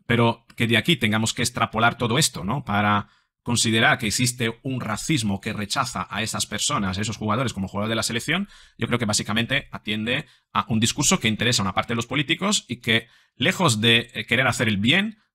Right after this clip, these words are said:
eh, lejos de respetar y tener empatía con estos jugadores, lo que están haciendo es utilizándolos como si fueran juguetes, eh, de una manera psicopática para, eh, extraer una ventaja política, eh, un beneficio, una renta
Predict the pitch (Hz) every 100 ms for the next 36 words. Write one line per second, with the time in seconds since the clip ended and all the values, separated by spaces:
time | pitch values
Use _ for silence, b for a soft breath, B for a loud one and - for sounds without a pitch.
0 | _ - 202 104 143 139 139 101 117 120
1 | - 123 - 101 - 113 101 104 107 101
2 | - 160 104 98 98 98 101 107 127 156
3 | 160 b - 101 104 104 117 123 120 -
4 | - 101 98 127 127 151 - 101 95 110
5 | 107 104 117 131 147 196 b b b _
6 | - 110 110 107 143 131 120 101 - 165
7 | 254 101 92 - _ - - 110 143 180
8 | 175 - - - - - - - 101 139
9 | 110 101 104 101 127 95 98 107 101 -
10 | 117 180 b b _ - - - - -
11 | _ _ _ _ - 101 113 104 139 -
12 | 120 127 110 107 104 139 139 127 143 185